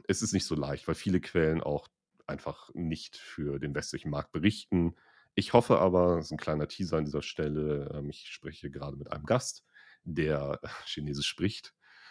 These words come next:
chinesischstämmig ist und, ähm, demnächst vielleicht ein paar andere tiefergehende Einblicke hier vor dem Mikrofon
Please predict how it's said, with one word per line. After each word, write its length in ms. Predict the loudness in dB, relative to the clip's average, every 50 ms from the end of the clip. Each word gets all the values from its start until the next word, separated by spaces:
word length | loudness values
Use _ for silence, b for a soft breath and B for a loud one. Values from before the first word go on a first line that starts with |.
| B B B
chinesischstämmig 800 | -10 -8 -4 -2 0 0 0 0 0 0 2 2 2 0 0 0
ist 320 | 0 0 0 -2 -6 -4
und, 300 | -4 -2 -2 -2 -2 -2
ähm, 200 | -2 -2 -2 -2
demnächst 580 | -2 -2 -2 0 0 0 0 0 -4 -12 -12 -8
vielleicht 480 | -6 -4 -2 0 0 0 -2 -2 -6 -12
ein 60 | -12
paar 280 | -6 -6 -6 -6 -6 _ -2
andere 480 | 2 4 4 4 6 4 4 2 2 -2
tiefergehende 580 | -2 -4 0 0 0 0 0 0 0 -2 -2
Einblicke 760 | -2 -2 -2 -2 -2 -2 -4 -6 -4 -4 -2 -2 -2 -4 -8 -8
hier 360 | -4 2 4 4 4 4 2
vor 260 | -2 -2 0 2 2 2
dem 100 | 2 0
Mikrofon 680 | 0 -2 -2 -4 -4 -4 -4 -4 -4 -2 -2 -4 -6